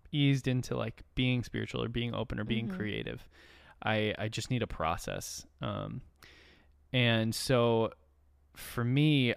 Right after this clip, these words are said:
Speaker 1: I think I do really need the practice. And it's been really
Speaker 2: Yeah.
Speaker 1: hard for me. I don't know if it's been like this for any of you guys, but, like, as I've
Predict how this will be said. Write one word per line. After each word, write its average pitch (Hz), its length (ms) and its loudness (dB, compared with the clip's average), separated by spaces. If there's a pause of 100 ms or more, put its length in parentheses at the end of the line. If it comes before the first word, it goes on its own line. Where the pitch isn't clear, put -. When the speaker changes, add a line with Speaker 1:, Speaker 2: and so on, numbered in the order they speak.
(120)
Speaker 1:
I 123 80 -2
think 151 220 0
I 139 100 4
do 123 340 4
really 107 360 2
need 104 220 -4
the 104 80 -4
practice. - 800 -4
And 143 120 4
it's 139 160 2
been 139 220 2
really 131 200 4
Speaker 2:
Yeah. 113 60 0
Speaker 1:
hard 131 320 0
for - 100 -8
me. 120 280 -4 (480)
I 139 80 6
don't 147 80 8
know 143 80 8
if 135 60 6
it's - 280 0 (800)
been 131 140 6
like 120 160 2
this 117 120 -2
for - 140 -4
any 110 100 0
of 104 80 -4
you 123 140 0
guys, 107 260 2
but, 107 160 0
like, 101 300 0 (1080)
as 135 320 6
I've 123 240 4